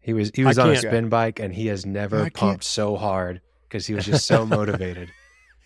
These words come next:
Speaker 3: I can't do the bike, man. I hate bikes.
Speaker 2: Well, I,
Speaker 3: Anyway.
Speaker 2: uh, no, I, big bike for a long time until covid came around, and then went back to the gym and, and CrossFit kind of stuff.
Speaker 3: All
Speaker 2: And I
Speaker 3: right.
Speaker 2: can't,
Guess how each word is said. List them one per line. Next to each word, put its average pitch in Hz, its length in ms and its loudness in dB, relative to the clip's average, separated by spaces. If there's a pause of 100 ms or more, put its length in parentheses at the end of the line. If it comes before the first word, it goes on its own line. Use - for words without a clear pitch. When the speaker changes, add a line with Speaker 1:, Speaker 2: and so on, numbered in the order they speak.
(240)
Speaker 3:
I 165 140 -2
can't - 300 -2
do 196 120 2
the 160 100 2
bike, 151 380 4
man. 135 280 0
I 135 80 0
hate 156 280 -2
bikes. - 520 -4 (180)
Speaker 2:
Well, 127 460 2
I, 117 420 2
Speaker 3:
Anyway. 131 540 -6
Speaker 2:
uh, - 20 -20 (320)
no, 107 140 -6
I, 110 200 0 (160)
big 110 240 -4
bike 120 280 0
for 110 180 -8
a - 20 -2
long 113 200 -2
time 110 320 -6
until 101 320 -10
covid 110 360 -6
came 107 240 -8
around, 107 280 -6
and 87 140 -16 (580)
then 117 180 0
went 113 160 -2
back 110 220 -4
to 113 100 -6
the 98 100 -6
gym 104 360 -6
and, 87 140 -12 (540)
and 95 380 -6
CrossFit 117 500 -2
kind 101 220 -8
of 87 60 -8
stuff. - 320 -10 (280)
Speaker 3:
All 120 140 -10
Speaker 2:
And 120 100 -4
I 113 80 -2
Speaker 3:
right. 101 80 -8
Speaker 2:
can't, 135 260 2